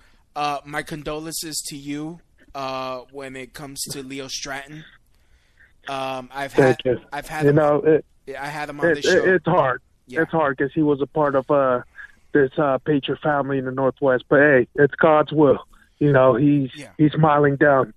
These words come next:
Speaker 2: on us.
Speaker 1: He was a solid dude. I, I've had him on this show. Um, I've spoken to him.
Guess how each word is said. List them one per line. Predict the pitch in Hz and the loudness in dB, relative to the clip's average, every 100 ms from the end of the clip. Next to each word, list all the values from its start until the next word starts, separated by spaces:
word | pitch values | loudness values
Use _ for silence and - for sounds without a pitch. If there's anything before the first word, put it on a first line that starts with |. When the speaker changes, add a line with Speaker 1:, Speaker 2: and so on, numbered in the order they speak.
| _ 135 | _ -6
Speaker 2:
on | 127 | -4
us. | 123 104 - _ _ _ _ _ | -4 -6 -14 _ _ _ _ _
Speaker 1:
He | - | -18
was | 208 202 | -16 -12
a | 190 | -10
solid | - 185 165 151 | -8 -8 -12 -16
dude. | 151 123 | -16 -16
I, | 131 - | -18 -16
I've | 147 151 | -16 -16
had | 180 180 | -16 -16
him | 165 165 | -18 -20
on | 160 | -20
this | 160 | -16
show. | - - 147 147 143 143 _ | -16 -14 -16 -16 -18 -20 _
Um, | 143 135 123 | -20 -20 -20
I've | 135 127 | -20 -18
spoken | - 139 135 147 | -18 -20 -20 -20
to | 139 | -20
him. | 143 | -20